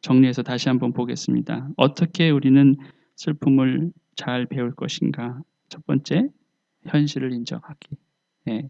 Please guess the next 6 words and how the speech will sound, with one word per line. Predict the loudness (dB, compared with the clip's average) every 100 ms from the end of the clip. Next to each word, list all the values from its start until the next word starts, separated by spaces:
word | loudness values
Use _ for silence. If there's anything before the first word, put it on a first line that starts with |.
| _
지금 | -2 2 4 2
이러한 | 0 0 2 2 0
상황을 | -2 -4 -4 -2 0 -2 -4 -20 _
부정하지 | 4 8 8 8 4 0
않고 | -4 -4 -2 -2 -4 -12 _ -12
바로 | -4 -2 -4